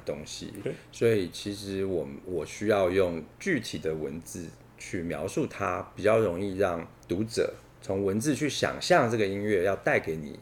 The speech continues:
Speaker 1: 什么样的情绪的刺激。而反过来，摄影因为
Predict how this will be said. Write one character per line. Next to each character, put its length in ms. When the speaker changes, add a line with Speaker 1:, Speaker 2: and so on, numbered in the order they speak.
Speaker 1:
什 160
么 120
样 200
的 120
情 260
绪 340
的 200
刺 200
激。 400
而 140
反 300
过 160
来， 260
摄 260
影 200
因 100
为 100